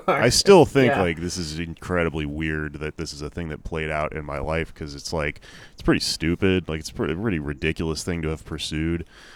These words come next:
Speaker 1: Um,
Speaker 2: Mm-hmm.
Speaker 1: and maybe I'm, like, kind of a serious person in that I think of it like that.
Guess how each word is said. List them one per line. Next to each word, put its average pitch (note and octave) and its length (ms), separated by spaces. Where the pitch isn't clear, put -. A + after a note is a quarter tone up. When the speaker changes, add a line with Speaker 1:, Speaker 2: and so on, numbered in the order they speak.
Speaker 1:
Um, D#2+ 420
Speaker 2:
Mm-hmm. C#3+ 200
Speaker 1:
and A#2+ 160
maybe C#3 200
I'm, G#2+ 100
like, F2 280
kind F2+ 160
of D2+ 80
a C#2+ 40
serious E2 380
person F2+ 580
in F2 140
that E2+ 220
I D2+ 100
think F#2+ 300
of G#2 80
it A2+ 100
like G#2+ 200
that. A2+ 340